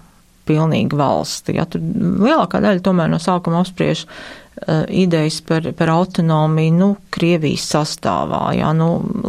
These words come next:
līdz pat bolševiku apvērsumam pēc, nu, tajā septiņpadsmitā gada,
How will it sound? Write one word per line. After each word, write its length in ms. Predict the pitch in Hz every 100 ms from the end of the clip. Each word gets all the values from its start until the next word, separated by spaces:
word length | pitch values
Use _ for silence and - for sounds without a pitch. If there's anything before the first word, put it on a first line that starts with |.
| - - - 196
līdz 260 | 233 -
pat 440 | 196 202 - - 170
bolševiku 640 | 170 185 196 170 156 202 226
apvērsumam 760 | 185 156 165 - 156 139 165 - - - - - -
pēc, 380 | 170 160 - -
nu, 100 | 175
tajā 220 | 175 147
septiņpadsmitā 480 | - 180 139 - 160
gada, 380 | 170 165 151